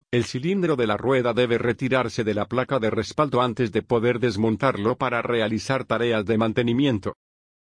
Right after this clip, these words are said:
Almohadillas de soporte de zapatos. Las pastillas de soporte de la zapata están estampadas en la placa de respaldo,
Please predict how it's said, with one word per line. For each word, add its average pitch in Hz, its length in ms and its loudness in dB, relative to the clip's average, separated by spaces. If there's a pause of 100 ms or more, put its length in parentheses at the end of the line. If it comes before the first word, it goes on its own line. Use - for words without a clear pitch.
(160)
Almohadillas 113 680 0
de 135 100 2
soporte 123 520 0
de 101 120 0
zapatos. - 580 -4 (360)
Las - 240 0
pastillas 170 480 -2
de 131 120 0
soporte 123 500 0
de 110 100 2
la 104 100 2
zapata 110 460 -2
están 123 280 -2
estampadas 123 640 0
en 113 100 0
la 98 120 -2
placa 110 300 0
de 107 140 2
respaldo, 127 600 -2